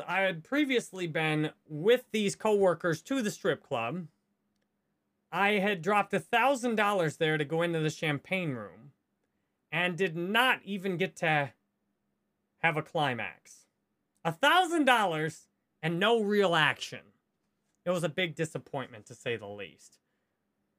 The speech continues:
And, uh, I drunk drove across town back from that as well. Thankfully, didn't hit anything. And, uh, this is why I'm sober today, 'cause when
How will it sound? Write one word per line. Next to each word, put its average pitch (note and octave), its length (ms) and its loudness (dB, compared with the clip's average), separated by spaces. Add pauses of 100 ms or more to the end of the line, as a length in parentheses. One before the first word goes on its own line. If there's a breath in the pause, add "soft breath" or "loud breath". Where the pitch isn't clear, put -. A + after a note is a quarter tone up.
(280)
And, F#3 360 2
uh, F#3 120 4
I D#3 140 2
drunk E3 380 -2
drove E3 400 2
across D3+ 640 -2 (160)
town A#2+ 560 -4 (560)
back C3+ 280 0
from B2+ 340 -6
that A2+ 300 -4
as G#2+ 200 -18
well. A#2 260 -4
Thankfully, C3 540 -8
didn't A2+ 220 -8
hit E3+ 180 -2
anything. A2 560 -14 (880)
And, D#3+ 360 0
uh, D#3+ 140 0 (880)
this G#3 240 -6
is A3 80 -8
why A3 200 2
I'm F#3+ 100 0
sober D#3+ 360 0
today, A#2 320 -4
'cause C#3 320 -6
when D#3 400 -2